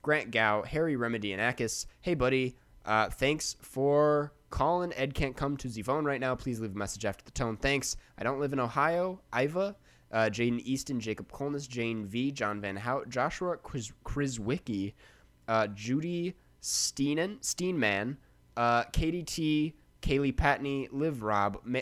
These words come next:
Molly Overbo, Manu Ausen, Martin Deff, Martina, Mary Lee Borslow, Micah Simmons, Monroe Page,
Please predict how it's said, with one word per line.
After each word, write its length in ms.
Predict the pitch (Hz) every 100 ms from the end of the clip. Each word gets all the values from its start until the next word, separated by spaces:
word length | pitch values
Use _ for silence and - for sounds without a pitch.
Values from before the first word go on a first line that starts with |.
| -
Molly 320 | 135 165 160
Overbo, 640 | 120 127 127 110 113 110 107
Manu 400 | 117 147 160 -
Ausen, 520 | - 139 160 - 92 -
Martin 280 | 127 139 127
Deff, 300 | 117 113 -
Martina, 720 | 113 107 - 180 175 175 170
Mary 180 | 135 127
Lee 100 | 131
Borslow, 480 | 120 143 143 156 139
Micah 240 | 131 147
Simmons, 420 | 147 165 156 156 139
Monroe 280 | 120 127 135
Page, 420 | - 123 131 -